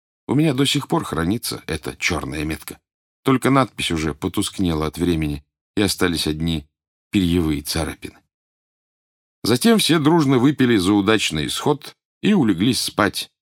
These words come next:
кроме Джорджа, которого Сильвер послал из мести караулить форт и пригрозил ему смертью, если тот не доглядит чего-нибудь.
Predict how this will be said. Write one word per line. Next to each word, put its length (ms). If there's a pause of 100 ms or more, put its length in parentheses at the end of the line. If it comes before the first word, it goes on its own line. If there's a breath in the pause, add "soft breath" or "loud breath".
кроме 340
Джорджа, 520 (460)
которого 420
Сильвер 480 (100)
послал 340
из 240
мести 340
караулить 640
форт 440 (520)
и 120
пригрозил 580
ему 240
смертью, 480
если 220
тот 240
не 100
доглядит 480
чего-нибудь. 640